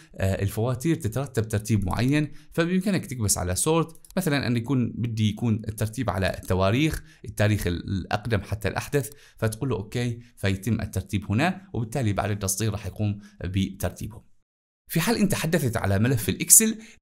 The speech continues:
فأنت ما يلزم أنك تعيد عملية المرج من جديد، بإمكانك من نفس القائمة هاي تحدد على الملف الإكسل وتقول له ريفرش حتى يقوم بتحديث ملف الإكسل. لكن في شغلة جدًا مهمة لازم تنتبه عليها، إذا أنت بدك تحدث ملف الإكسل بعد عملية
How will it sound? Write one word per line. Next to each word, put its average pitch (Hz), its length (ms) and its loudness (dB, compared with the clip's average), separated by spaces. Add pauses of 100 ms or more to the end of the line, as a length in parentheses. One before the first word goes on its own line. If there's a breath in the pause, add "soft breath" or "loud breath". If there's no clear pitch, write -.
فأنت 233 300 6
ما 247 160 6
يلزم 165 320 4
أنك 127 280 0
تعيد 139 340 0
عملية 104 340 2
المرج 98 300 2
من 90 140 2
جديد، 90 320 -2
بإمكانك 208 480 2
من 147 100 2
نفس 220 200 4
القائمة 151 520 2
هاي 175 260 0 (240 loud breath)
تحدد 143 320 2
على 95 440 2
الملف 107 460 -2
الإكسل - 300 2
وتقول 143 360 -2
له 127 100 4
ريفرش 196 440 0 (240 loud breath)
حتى 175 220 -2
يقوم 151 280 0
بتحديث 127 540 0 (220 loud breath)
ملف 101 240 4
الإكسل. - 340 0 (420)
لكن 190 240 4
في 135 160 -2
شغلة 135 300 2
جدًا 123 260 2
مهمة 123 340 2
لازم 107 240 4
تنتبه 92 340 0
عليها، 95 380 -12 (440 soft breath)
إذا 127 160 6
أنت 214 200 4
بدك 143 280 0
تحدث 147 380 0
ملف 127 260 2
الإكسل 175 400 4
بعد 233 260 4
عملية 180 460 4